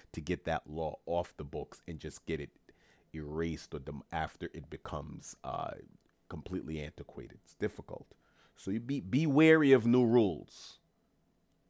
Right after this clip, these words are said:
and how they may affect you. That's why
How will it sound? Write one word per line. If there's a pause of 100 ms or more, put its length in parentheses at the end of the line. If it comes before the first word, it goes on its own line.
(880)
and
how
they
may
affect
you. (1040)
That's
why